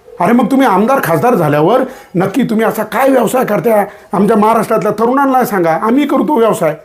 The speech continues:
का कुठं पैशाचा पाऊस पडतोय ते सांगा, आम्ही आणतो गोणी भरून. हां, लाज वाटत नाही? ज्या लोकांनी ज्या कार्यासाठी आपल्याला निवडून दिलं, ते कार्य आपण विसरतो.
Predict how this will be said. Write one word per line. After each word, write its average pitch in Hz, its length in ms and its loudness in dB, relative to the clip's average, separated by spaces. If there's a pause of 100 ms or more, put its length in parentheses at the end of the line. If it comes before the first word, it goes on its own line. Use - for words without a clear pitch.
(800)
का 196 120 0
कुठं 226 180 2
पैशाचा 240 360 2
पाऊस 226 240 2
पडतोय 254 320 0
ते 294 160 -2
सांगा, 180 300 0 (420)
आम्ही 233 220 2
आणतो 247 240 2
गोणी 240 220 2
भरून. 151 220 0 (1160)
हां, - 260 -2
लाज 156 220 0
वाटत 262 260 0
नाही? 339 140 0 (340)
ज्या 202 220 2
लोकांनी 185 520 0 (480)
ज्या 180 160 0
कार्यासाठी 165 560 -2
आपल्याला 240 340 2
निवडून 175 300 2
दिलं, 120 180 0 (380)
ते 170 80 2
कार्य 175 220 0
आपण 190 200 0
विसरतो. 233 500 0